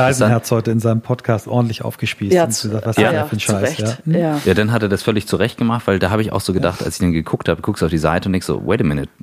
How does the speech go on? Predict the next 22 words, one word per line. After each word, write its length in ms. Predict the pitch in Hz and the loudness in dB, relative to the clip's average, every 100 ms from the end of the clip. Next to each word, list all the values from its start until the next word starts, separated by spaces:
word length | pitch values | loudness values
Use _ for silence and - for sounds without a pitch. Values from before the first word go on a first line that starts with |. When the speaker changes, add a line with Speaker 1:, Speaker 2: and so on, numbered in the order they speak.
| - - | -20 -18
Speaker 3:
die 220 | - 78 | -12 -6
sind 100 | 85 | -4
ja 120 | 76 - | -4 -2
beide 280 | 98 117 | 0 0
Speaker 2:
Ja. 80 | 71 | -2
Speaker 3:
in 140 | - 76 | -4 -4
der 100 | 73 | -2
Firma. 320 | 82 98 123 | 0 0 0
Und 200 | 82 76 | -2 -4
ich 120 | - | -4
so, 80 | 78 | -4
das, 200 | - - | -4 -4
das 180 | - - | -6 -6
ist 120 | - | -8
jetzt 220 | 127 - | -8 -4
wieder 180 | 107 101 | 0 0
so 80 | 98 | -2
das 160 | 98 | -4
Ding, 220 | 98 101 | -2 0
wo 40 | 95 | -2
ich 80 | 92 | -2
sag, 200 | 90 | -4